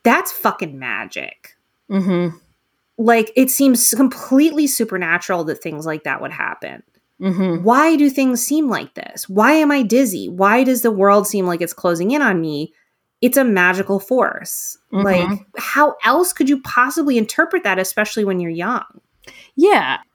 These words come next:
Speaker 2: A-, a-, and I feel like it's really relevant to thinking about this in, in terms of it being kind of a, a queer book because,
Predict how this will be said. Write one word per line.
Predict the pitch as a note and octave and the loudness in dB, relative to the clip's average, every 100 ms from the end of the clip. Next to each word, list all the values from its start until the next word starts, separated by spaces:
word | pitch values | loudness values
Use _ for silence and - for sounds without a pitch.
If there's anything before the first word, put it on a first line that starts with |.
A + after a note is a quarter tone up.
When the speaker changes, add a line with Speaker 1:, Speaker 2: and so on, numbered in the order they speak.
| - | -2
Speaker 2:
A-, | A3 | 0
a-, | B3+ B3+ B3+ | 2 2 4
and | B3 | 4
I | B3 | 4
feel | A#3+ C4 | 4 4
like | A#3+ A3+ | 4 2
it's | - | 2
really | G#3+ F#3 | 2 2
relevant | E3 E3+ F3+ G3 F3 D#3 | 2 0 2 2 0 -2
to | D#3+ | -4
thinking | E3+ E3 F3 | -2 0 0
about | E3 D#3+ | -2 -4
this | D#3 D#3+ | -4 -4
in, | D#3+ E3 - | -4 -4 -4
in | E3+ D#3+ | -4 -4
terms | - F3 E3+ E3+ | -2 0 0 -2
of | |
it | D3+ A2+ | -6 -6
being | E3 D#3+ D#3 - _ | -4 -4 -8 -12 _
kind | - F3 | -4 -2
of | E3 | -2
a, | D#3 - F3 | -6 -6 -6
a | |
queer | - A3+ F#3 | 0 2 4
book | D#3 D#3+ G#2 - | 2 0 -2 -6
because, | - F#3 G3+ F#3 F3+ | -10 0 2 2 0